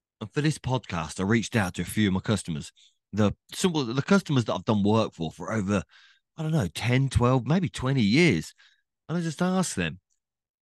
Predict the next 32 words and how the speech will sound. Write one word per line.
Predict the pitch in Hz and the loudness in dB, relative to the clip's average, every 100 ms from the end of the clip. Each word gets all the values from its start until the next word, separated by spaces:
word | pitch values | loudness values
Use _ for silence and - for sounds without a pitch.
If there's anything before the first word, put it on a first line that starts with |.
| _ _ | _ _
"Why | - 165 | 2 2
do | 175 | 2
you | |
keep | - 185 - | 4 2 6
calling | 180 143 85 | 4 6 4
me?" | 76 71 - _ _ _ _ _ _ | 2 -4 -10 _ _ _ _ _ _
And | 117 | -6
a | |
common | 110 - 151 156 139 | -4 -2 2 4 6
answer | 139 135 - 80 82 78 | 4 2 0 -4 -4 -4
that | 82 | -4
I | 95 | -2
got | 123 123 - | 2 2 0
from | - 104 | -4 -2
a | 95 | 0
few | 123 | 2
of | 113 78 | 0 -2
them | 78 - _ _ _ | -14 -18 _ _ _
is | - 120 98 | -8 -8 -6
they | 120 | -8
said, | 127 107 | -6 -4
"Ben, | 131 127 110 | -2 -2 -6
you | - 120 113 | -8 -6 -6
turn | - 123 127 127 | -6 0 2 2
up | 123 - | 0 0
when | 98 | -2
you | 95 | -2
say | - 104 | 0 0
you're | 95 | 2
gonna | 92 90 | 0 -2
turn | - 95 90 | -2 0 0
up. | 104 - | 0 -4